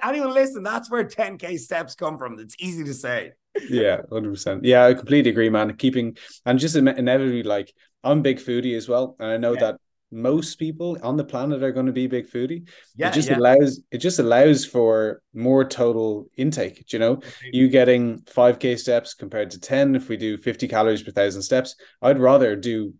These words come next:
Speaker 2: two hundred fifty calories more by having ten K steps than having five K steps and having two hundred fifty calories less, for sure.
Speaker 1: Yeah,
Speaker 2: Would
Speaker 1: I
Speaker 2: you?
Speaker 1: completely, yeah, yeah, I completely agree.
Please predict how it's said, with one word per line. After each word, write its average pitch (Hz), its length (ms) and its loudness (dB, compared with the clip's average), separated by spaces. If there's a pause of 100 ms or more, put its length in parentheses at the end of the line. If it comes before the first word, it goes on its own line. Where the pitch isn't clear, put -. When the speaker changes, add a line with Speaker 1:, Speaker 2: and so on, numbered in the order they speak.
(120)
Speaker 2:
two 131 120 -4
hundred 110 220 -4
fifty - 240 -8
calories 107 400 -2
more 107 460 -4 (240)
by 107 120 -2
having 107 320 -2
ten 147 220 2
K 123 140 2
steps - 480 -2 (320)
than 110 120 0
having 110 280 0
five 131 340 4
K 107 140 -2
steps 104 340 0
and 107 80 -10
having 101 220 -4
two 104 180 -8
hundred 95 200 -12
fifty 98 220 -8
calories 101 340 -6
less, 95 260 -4
for 110 140 -10
sure. - 340 -8
Speaker 1:
Yeah, - 160 -20
Speaker 2:
Would 110 80 -8
Speaker 1:
I 120 40 2
Speaker 2:
you? 147 100 6
Speaker 1:
completely, - 260 -10 (220)
yeah, 117 160 -8 (320)
yeah, 113 80 -4
I 113 80 -6
completely 123 400 -14
agree. 101 320 -14